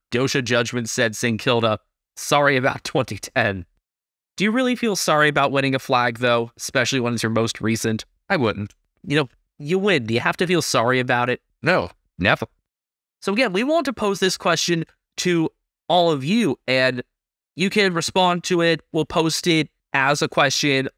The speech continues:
Speaker 1: on this episode on Spotify because we have that function available where we can ask a question to you on there. And we'll also post it on Twitter at Americans Footy.
Speaker 2: And we'll put it on YouTube as, like, a community thing?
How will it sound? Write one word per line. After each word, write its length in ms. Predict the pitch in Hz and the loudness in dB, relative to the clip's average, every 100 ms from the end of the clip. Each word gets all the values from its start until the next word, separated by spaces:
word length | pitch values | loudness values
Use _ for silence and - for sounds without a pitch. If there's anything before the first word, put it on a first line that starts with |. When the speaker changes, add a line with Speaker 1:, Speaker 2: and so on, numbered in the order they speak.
| - | 0
Speaker 1:
on 200 | 151 160 | 0 2
this 200 | 151 - | 0 -2
episode 500 | 143 143 143 160 151 - | -4 -2 0 2 2 2
on 180 | 120 107 | 0 0
Spotify 760 | - - 113 117 127 160 170 | -4 -4 0 0 2 2 0
because 400 | 165 160 147 143 - _ _ | -2 0 0 0 -8 _ _
we 80 | 131 | -2
have 200 | 135 139 | 0 0
that 160 | 143 135 | 0 0
function 640 | - 131 - 147 135 127 - _ - | -2 -2 -2 -2 0 -2 -10 _ -4
available 640 | 117 110 120 131 156 151 | -2 0 2 2 0 0
where 220 | 123 113 | 0 0
we 180 | 107 120 | 2 0
can 380 | - 131 110 107 - _ _ _ - | 2 0 0 -2 -10 _ _ _ -8
ask 300 | 120 117 - | -6 -6 -8
a 40 | |
question 440 | 113 139 120 127 117 | -2 0 0 -2 -2
to 100 | 139 | 0
you 160 | 131 | 2
on 220 | 120 117 | 2 0
there. 300 | 117 113 113 - _ _ _ _ _ _ - | 0 0 0 -2 _ _ _ _ _ _ -2
And 200 | 127 117 | 0 2
we'll 120 | 127 | 2
also 320 | 131 131 107 | 2 0 -2
post 340 | - 147 123 127 | -2 -2 0 -2
it 120 | 110 | -2
on 240 | 120 110 104 | 0 -2 -2
Twitter 380 | - 170 165 - | -2 0 0 0
at 200 | 135 135 | 0 0
Americans 540 | 131 127 120 117 104 | -2 0 0 -2 -8
Footy. 440 | - 180 175 180 175 _ _ _ _ | -2 0 0 0 -4 _ _ _ _
Speaker 2:
And 260 | 143 156 160 | -2 0 0
we'll 120 | 143 | -2
put 180 | 123 135 | 0 0
it 80 | 127 | 2
on 240 | 123 110 | 0 0
YouTube 440 | 104 123 - 185 | -2 -2 -2 -2
as, 120 | 156 120 | 0 0
like, 180 | 113 | 0
a 300 | 117 107 101 92 | 2 2 0 -2
community 480 | - 107 107 123 143 | -2 0 0 -2 -2
thing? 300 | - 190 | -2 -2